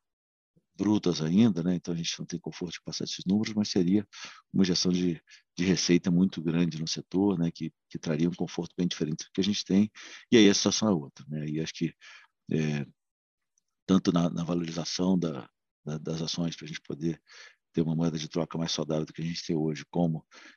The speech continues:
na própria aceleração do fluxo de caixa, da alavancagem operacional, que eu falei pra vocês bastante, que a gente tem a disponibilidade aqui dentro, né? A gente tem,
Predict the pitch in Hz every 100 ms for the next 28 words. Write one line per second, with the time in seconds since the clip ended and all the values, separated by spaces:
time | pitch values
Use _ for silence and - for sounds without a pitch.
0 | _ - 80 87 90 95 87 80 69 -
1 | 90 85 78 95 90 87 - - 92 95
2 | 82 80 82 85 82 - 82 - 78 85
3 | 82 80 82 78 78 78 80 80 80 -
4 | 90 92 - - - - - - 71 151
5 | 165 95 95 - 87 85 82 80 85 80
6 | 80 - 85 98 90 85 82 82 - 85